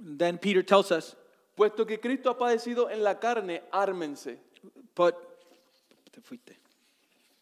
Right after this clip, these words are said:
Speaker 2: Perdón.
Speaker 1: <laughs> Los otros tienen. Ay, que tú lo escribiste a mano. <laughs>
Speaker 2: Espérate, está por aquí.
Speaker 1: Me cambiaste aquí.
Speaker 2: Sí, sí, yo, yo puse aquí. Okay,
Speaker 1: Okay.
Speaker 2: Javi, sígueme aquí.
Speaker 1: Okay, okay, I'll, I'll follow you.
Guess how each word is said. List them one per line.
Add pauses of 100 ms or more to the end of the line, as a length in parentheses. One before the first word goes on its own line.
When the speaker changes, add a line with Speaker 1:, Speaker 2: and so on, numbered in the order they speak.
Speaker 2:
Perdón. (1040)
Speaker 1:
<laughs>
Los
otros
tienen. (340)
Ay,
que
tú
lo
escribiste
a
mano.
<laughs> (120)
Speaker 2:
Espérate,
está
por
aquí.
Speaker 1:
Me
cambiaste
aquí. (600)
Speaker 2:
Sí,
sí,
yo, (100)
yo
puse
aquí.
Okay,
Speaker 1:
Okay.
Speaker 2:
Javi,
sígueme
aquí. (180)
Speaker 1:
Okay,
okay,
I'll, (120)
I'll
follow
you.